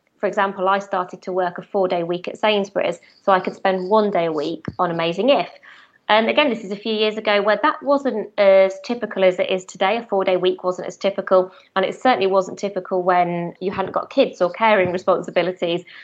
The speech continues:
I have now got a kid, but certainly at that time I didn't.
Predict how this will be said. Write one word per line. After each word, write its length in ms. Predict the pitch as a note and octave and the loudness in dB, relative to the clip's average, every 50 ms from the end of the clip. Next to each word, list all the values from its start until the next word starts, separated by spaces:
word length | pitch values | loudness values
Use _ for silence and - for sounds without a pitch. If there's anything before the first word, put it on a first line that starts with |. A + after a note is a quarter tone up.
| - - _ - | -20 -16 _ -8
I 60 | F#3 | -4
have 200 | G3+ F#3+ F3+ F3+ | -2 -2 -2 0
now 220 | F#3 F#3 F#3 F#3 | 2 2 2 2
got 140 | F#3 G3 F#3+ | 2 0 -2
a 80 | G3 - | -4 -2
kid, 200 | A#3 A3 G#3+ G#3+ - | -2 -4 -2 -2 -4
but 120 | F3+ F3 | -6 -4
certainly 220 | - F#3+ F3+ F#3 F3 | -4 -4 -2 -2 -2
at 80 | E3+ | 0
that 180 | F3 F#3 - - | 0 -2 -2 0
time 300 | G#3 G3 F#3+ G#3+ A#3+ A3+ - | 2 2 2 2 2 0 -2
I 60 | G3+ | -2
didn't. 380 | G3 G3 F#3+ F#3 G3+ A#3 B3+ | 0 0 0 2 2 0 0